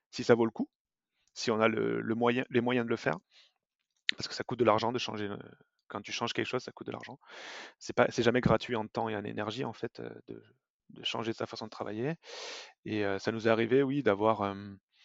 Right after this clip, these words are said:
ben, un superviseur qui re-, qui, qui a fait onze ans chez Framestore, heu,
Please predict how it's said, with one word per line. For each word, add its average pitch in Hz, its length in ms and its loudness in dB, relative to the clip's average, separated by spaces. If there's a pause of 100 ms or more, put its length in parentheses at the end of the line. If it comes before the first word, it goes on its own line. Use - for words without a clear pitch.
(440)
ben, 107 360 0
un - 80 -4
superviseur 120 580 4
qui - 120 -4
re-, 107 200 -2
qui, 110 260 -8
qui - 80 -2
a 110 40 2
fait 110 240 0
onze 127 220 0
ans 131 60 2
chez - 160 0
Framestore, 131 600 4
heu, 104 140 -2